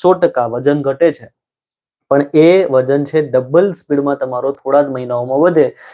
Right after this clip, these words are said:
અને એને ઘટાડવો સૌથી મુશ્કેલ છે. તો એ પ્રકારની ક્યારેય ભૂલો ન કરવી જોઈએ. કોઈ એવા પાવડરો છે કે કોઈ એવી દવાઓ ન ખાવી જોઈએ, અથવા તો કોઈ એવી, અ, ડા-,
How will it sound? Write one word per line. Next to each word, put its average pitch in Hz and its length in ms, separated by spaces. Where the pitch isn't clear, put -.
અને 143 300
એને 170 260
ઘટાડવો 139 400
સૌથી 135 400
મુશ્કેલ 113 440
છે. 107 140
તો - 280
એ 156 100
પ્રકારની 151 540
ક્યારેય 139 240
ભૂલો 123 300
ન 120 160
કરવી 117 300
જોઈએ. 120 200
કોઈ 139 200
એવા 131 160
પાવડરો 127 540
છે 123 300
કે 123 200
કોઈ 127 200
એવી 123 140
દવાઓ 123 460
ન 120 160
ખાવી 117 340
જોઈએ, 117 360
અથવા 139 300
તો 156 240
કોઈ 160 360
એવી, 160 320
અ, 131 360
ડા-, 127 220